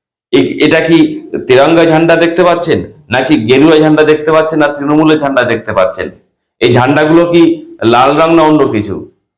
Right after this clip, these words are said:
তাহলে লাল রং বামপন্থীরা লড়াই ব্যব-, বহন করে, আর বামপন্থীরাই, সিপিআইএম পার্টির যে শ্রমিক সংগঠন, ক্ষেত মজুর সংগঠন, তারাই কিন্তু এই জমি রক্ষার লড়াইতে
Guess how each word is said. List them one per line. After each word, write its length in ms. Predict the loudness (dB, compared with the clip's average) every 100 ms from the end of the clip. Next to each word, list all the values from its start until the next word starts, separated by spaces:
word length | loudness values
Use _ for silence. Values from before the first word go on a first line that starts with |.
| -2
তাহলে 240 | 0 2
লাল 360 | 4 4 2 2
রং 400 | 0 0 -4 -10 -18 _
বামপন্থীরা 640 | -2 -2 -2 -4 -2 0
লড়াই 220 | 2 0 -2 -8
ব্যব-, 800 | -12 -4 0 0 0 -2 -2 -2
বহন 280 | 0 2 2
করে, 460 | 2 0 0 -4 -16 _ _ _
আর 100 | -2 -2 -2
বামপন্থীরাই, 920 | -2 -2 0 0 0 0 0 0 -4 -14 _ -14
সিপিআইএম 680 | -4 -2 0 2 2 -2 -2
পার্টির 600 | -2 0 0 0 0 -8 _ -6
যে 100 | -4
শ্রমিক 380 | -2 0 0 0
সংগঠন, 600 | -2 0 0 0 0 -2
ক্ষেত 340 | -2 -4 0
মজুর 240 | 0 0
সংগঠন, 640 | -2 -4 -4 -2 -2 -4 -8 _ _
তারাই 260 | 0 0 0
কিন্তু 260 | -4 -4
এই 220 | -2 -2 0
জমি 200 | 0 0
রক্ষার 320 | -2 -2 -4
লড়াইতে 800 | -2 0 0 -2 -2 -2 -2